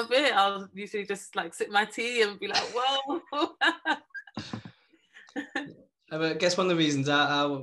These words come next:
Speaker 2: got involved in this is with two young daughters, and so I want kind of to give the players, yourself and other players in the league, a, a platform to,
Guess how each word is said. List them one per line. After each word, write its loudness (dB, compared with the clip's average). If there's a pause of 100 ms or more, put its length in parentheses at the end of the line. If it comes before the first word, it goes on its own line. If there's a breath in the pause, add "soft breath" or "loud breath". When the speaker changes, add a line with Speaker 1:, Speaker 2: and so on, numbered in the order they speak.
(100)
Speaker 2:
got -4
involved -2
in -8
this -6
is -4
with -10
two 2
young 2
daughters, 0
and -10
so -10
I -8
want -8
kind -6
of -8 (180)
to -8
give -4 (160)
the -10
players, -2
yourself -2
and -6
other -2
players -2
in -6
the -6
league, -4
a, -8
a -12
platform -2
to, -4